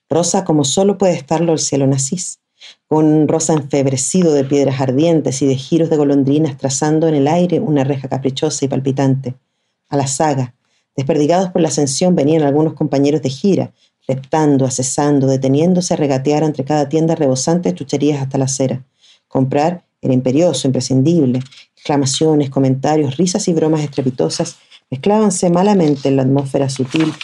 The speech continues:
bañada de intangibles oros, esos oros que tiñeron el pincel de los primitivos. Por las callejuelas abruptas subían los Fiat, pequeñitos, veloces,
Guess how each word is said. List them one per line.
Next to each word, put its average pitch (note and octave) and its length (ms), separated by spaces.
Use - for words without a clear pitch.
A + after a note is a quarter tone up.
bañada F3+ 380
de F3 260
intangibles F3+ 800
oros, C#3 400
esos F3 260
oros F#3+ 200
que - 100
tiñeron D#3+ 320
el D3 160
pincel C#3+ 400
de D#3+ 60
los C3+ 100
primitivos. C3+ 720
Por D3+ 140
las C#3 100
callejuelas F3 520
abruptas E3 460
subían D3+ 320
los C3+ 120
Fiat, D#3+ 280
pequeñitos, D#3 640
veloces, D#3 560